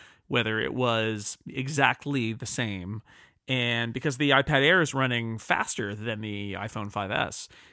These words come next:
and, uh, it turns out it, it's running slower. It's, it's not much. It's like a hundred twenty megahertz, I think, slower. And we're talking about these one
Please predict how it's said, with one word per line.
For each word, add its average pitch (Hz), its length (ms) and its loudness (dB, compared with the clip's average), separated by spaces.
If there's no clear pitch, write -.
and, 135 600 0
uh, 117 240 2
it 131 80 -4
turns 151 240 2
out 135 160 4
it, 147 340 2
it's 143 240 2
running 127 200 2
slower. 135 400 2
It's, 120 280 -4
it's 147 280 -4
not 175 340 4
much. 139 640 0
It's - 380 -8
like 120 140 -2
a 110 80 -2
hundred 123 260 -2
twenty 117 220 -2
megahertz, 110 520 -2
I 98 80 -4
think, 104 220 -10
slower. 101 440 -4
And 104 160 -8
we're 110 80 -6
talking 113 280 -6
about 107 220 -6
these 104 180 -8
one 110 460 -6